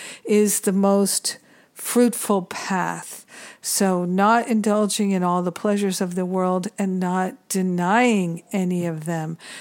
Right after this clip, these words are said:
but just going the way of the middle way. So not being a monk or a priest or a nun, but the middle way, the householder, where you're in relationship with people, you're in the thick of it in our human experience, our human relationships,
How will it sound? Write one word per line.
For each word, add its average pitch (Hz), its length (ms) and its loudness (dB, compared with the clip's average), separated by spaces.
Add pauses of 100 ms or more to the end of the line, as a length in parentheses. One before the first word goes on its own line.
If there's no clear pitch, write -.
(160)
but 175 180 -2
just - 320 -2
going 196 600 2
the 185 100 0
way 180 540 -2
of 180 140 -4
the 175 100 -2
middle 175 340 -2
way. 165 240 -4
So 175 240 -4
not 202 360 0
being 202 280 0
a 180 60 -2
monk 180 500 -2
or 165 140 -2
a 156 60 -8
priest 190 560 -2
or 170 100 -2
a 160 100 -4
nun, 190 480 0 (500)
but 185 180 0
the 180 80 0
middle 185 360 2
way, 180 220 0
the 175 140 -4
householder, 175 1120 -4 (360)
where 180 160 2
you're 170 220 2
in 208 220 2
relationship 190 840 0
with 180 160 -6
people, 185 400 -4
you're 170 340 -2
in 208 380 2 (420)
the 196 180 2
thick - 380 -2
of 185 140 0
it 185 260 -2
in 190 220 0
our 175 220 0
human 190 500 0
experience, 185 840 -2
our 175 140 -2
human 190 420 -2
relationships, 180 1120 -2